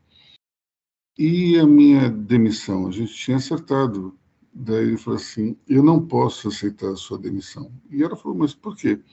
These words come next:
"Porque ontem eu conversei com Deus e ele disse que não era pra eu aceitar." Então ficou um Deus contra o outro,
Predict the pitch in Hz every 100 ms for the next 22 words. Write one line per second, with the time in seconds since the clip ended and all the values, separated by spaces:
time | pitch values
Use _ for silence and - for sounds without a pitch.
0 | - - _ _ _ 131 - 156 160 165
1 | 160 131 117 - 117 107 107 101 104 127
2 | 123 131 143 117 104 110 - 143 139 104
3 | 95 104 104 104 - 135 - - _ _
4 | _ _ _ _ _ _ _ 202 - 113
5 | 107 - - 123 123 - - 139 139 120
6 | 101 98 - 117 117 147 123 117 - -